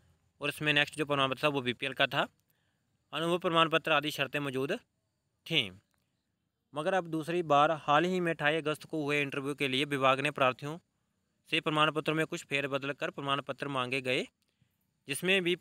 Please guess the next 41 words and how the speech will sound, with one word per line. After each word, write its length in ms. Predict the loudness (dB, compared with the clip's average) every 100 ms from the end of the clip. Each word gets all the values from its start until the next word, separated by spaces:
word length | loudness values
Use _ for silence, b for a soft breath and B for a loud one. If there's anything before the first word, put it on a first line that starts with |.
| _ -2
मात्र 280 | 0 0 -2
सोलह 280 | -2 0 0
पद 180 | -2 0
भरे 260 | 0 2
जाने 340 | 2 2 0 -6 _ _ _ _ _ _ -2
हैं। 280 | -2 -2 -8 _ _ _ _ _ _ _ _ _ _ _ -6
उन 140 | -4
प्रमाण 320 | 0 4 4
पत्रों 280 | 2 -2 -2
में 160 | 0 0
से 140 | 2
ओबीसी 380 | 2 2 -2 -4
के 120 | -2
लिए 120 | 0 2
दो 160 | 2
पद, 280 | 2 0 -2 -16 _ 2
जनरल 320 | 2 2 0
के 120 | 0
लिए 120 | 2
दस 200 | 2 2
पद, 280 | 0 -6 -6 -2
ईडब्ल्यूएस 480 | 2 4 4 2
के 120 | 0 0
लिए 280 | 2 2
एक 80 | 0 -2
पद, 200 | -6 -6 -10 _ _ _ _ _ _ -10
एसटी 260 | -8 -4
के 100 | 0
लिए 120 | 2 2
शून्य 280 | 2 4
रहेगा 360 | 6 4 4 2
और 120 | 2
एससी 260 | 0 0 -2
के 160 | 0
लिए 140 | 2 0
तीन 200 | -2 -2
पद 220 | -2 0 -2 -4 _ _ _
भरे 220 | -4 -2
जा 160 | 2 2
रहे 320 | 2 -2 -6 -10 _ _ _ _ _ _
हैं। 220 | -6 -6